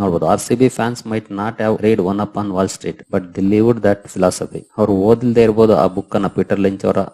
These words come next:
One Up on Wall Street ಅನ್ನ, but ಆ ಫಿಲಾಸಫಿ ಏನಿತ್ತು ಅದನ್ನ ಫಾಲೋ ಮಾಡಿದ್ದಾರೆ, ಅದು ಇವತ್ತು ಸಕ್ಸಸ್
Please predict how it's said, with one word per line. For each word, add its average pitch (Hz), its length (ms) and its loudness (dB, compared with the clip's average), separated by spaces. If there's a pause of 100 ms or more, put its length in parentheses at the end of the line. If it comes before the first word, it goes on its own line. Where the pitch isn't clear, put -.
(160)
One 98 120 -4
Up - 160 -6
on 95 60 -4 (100)
Wall 90 180 2
Street 101 240 -4
ಅನ್ನ, 82 120 -6 (320)
but 127 120 2 (200)
ಆ 104 40 -4 (100)
ಫಿಲಾಸಫಿ 123 600 2
ಏನಿತ್ತು 110 400 0
ಅದನ್ನ 127 200 -2 (100)
ಫಾಲೋ 104 320 4
ಮಾಡಿದ್ದಾರೆ, 85 340 -2 (360)
ಅದು 135 160 4
ಇವತ್ತು 123 240 2 (140)
ಸಕ್ಸಸ್ - 360 -4